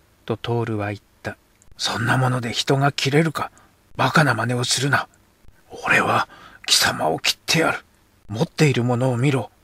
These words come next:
それは刀ではないぞ。」「何？」と言って中上は立ち止まって持っている木刀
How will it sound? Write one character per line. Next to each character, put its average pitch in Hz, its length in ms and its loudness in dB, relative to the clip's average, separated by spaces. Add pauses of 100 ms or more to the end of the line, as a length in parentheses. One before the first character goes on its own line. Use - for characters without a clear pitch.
(280)
そ - 160 -4
れ 127 100 -2
は 135 140 2
刀 175 480 4
で 156 80 4
は 113 140 -2
な 160 160 4
い 170 60 2
ぞ。」 - 160 -6 (640)
「何？」 - 680 0 (800)
と 110 80 -2
言 110 80 -4
っ - 20 -18 (260)
て 107 180 -2 (220)
中 127 300 0
上 120 300 -4
は 113 100 -2
立 - 360 -8
ち - 0 -
止 117 120 -2
ま 117 120 -6
っ - 40 -20 (200)
て - 140 -8 (480)
持 147 80 0
っ - 60 -4
て - 180 -6
い 104 100 -4
る 107 140 -6
木 - 280 -6
刀 117 180 -4